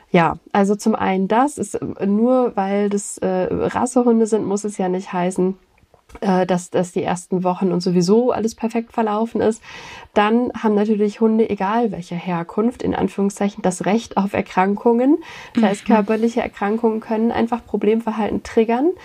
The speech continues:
Speaker 2: Ja.
Speaker 1: Ähm, und ja,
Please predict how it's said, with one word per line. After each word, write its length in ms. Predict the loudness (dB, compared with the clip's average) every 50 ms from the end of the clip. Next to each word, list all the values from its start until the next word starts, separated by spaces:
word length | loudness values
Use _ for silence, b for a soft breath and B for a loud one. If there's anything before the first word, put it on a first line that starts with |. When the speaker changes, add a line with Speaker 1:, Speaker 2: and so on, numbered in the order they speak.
| B B B B B B B
Speaker 2:
Ja. 180 | 0 2 4 4
Speaker 1:
Ähm, 380 | 2 2 0 0 0 -2 -4 -2 0
und 360 | 2 2 2 2 -2 -6 -8 -10 -10 -12 -12 _ _ _ _ _ _ 2
ja, 300 | 2 2 4 2 0